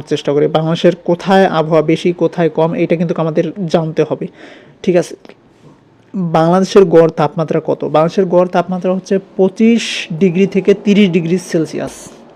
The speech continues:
গড় তাপমাত্রা পঁচিশ থেকে তিরিশ ডিগ্রি সেলসিয়াস। সর্বাধিক তাপমাত্রা কোন মাসে থাকে? এপ্রিল মাসের সর্বাধিক তাপমাত্রা থাকে। আমি কোথাও কোথাও পেয়েছি যে মে মাসে সর্বাধিক তাপমাত্রা থাকে।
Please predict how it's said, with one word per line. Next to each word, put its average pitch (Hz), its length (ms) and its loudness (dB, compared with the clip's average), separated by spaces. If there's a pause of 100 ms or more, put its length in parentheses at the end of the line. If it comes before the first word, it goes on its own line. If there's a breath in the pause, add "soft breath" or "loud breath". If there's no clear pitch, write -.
(760)
গড় 170 260 2
তাপমাত্রা 165 420 0
পঁচিশ 175 400 -2
থেকে 214 200 0
তিরিশ 190 280 -2
ডিগ্রি 160 220 -6
সেলসিয়াস। - 380 -8 (1300 loud breath)
সর্বাধিক 190 520 4
তাপমাত্রা 180 420 0
কোন 190 280 2
মাসে 170 400 -2
থাকে? - 340 -8 (200)
এপ্রিল 202 400 0
মাসের 196 260 0
সর্বাধিক 165 480 0
তাপমাত্রা 147 380 -4
থাকে। 143 240 -6
আমি 170 200 -2
কোথাও 190 280 0
কোথাও 190 220 0
পেয়েছি 175 320 2
যে 170 100 2
মে 170 280 0
মাসে 175 220 -2
সর্বাধিক 151 420 -2
তাপমাত্রা 139 400 -6
থাকে। - 240 -12